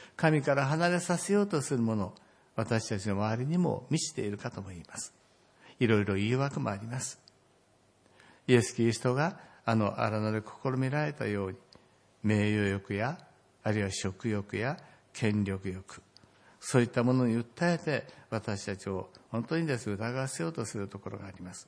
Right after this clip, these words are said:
そんな様々な欲も私たちにあります。信仰などよりも、今見える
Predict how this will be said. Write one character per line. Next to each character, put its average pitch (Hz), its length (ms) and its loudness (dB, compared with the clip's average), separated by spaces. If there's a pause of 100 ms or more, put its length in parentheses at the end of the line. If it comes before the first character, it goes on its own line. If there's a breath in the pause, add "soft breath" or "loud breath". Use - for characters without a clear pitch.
(420 loud breath)
そ - 180 6
ん 123 100 6
な 127 120 4
様 160 280 2
々 208 240 4
な 156 140 4
欲 123 320 2
も 170 100 4
私 143 320 0
た 120 120 -2
ち - 80 -10
に 98 80 -2
あ 98 80 -2
り 95 120 -4
ま 107 120 -8
す。 - 180 -8 (1800)
信 120 300 6
仰 113 240 4
な 123 160 6
ど 135 160 4
よ 143 160 4
り 160 120 2
も、 113 220 2 (360 loud breath)
今 180 260 6
見 131 260 6
え 214 80 6
る 185 260 2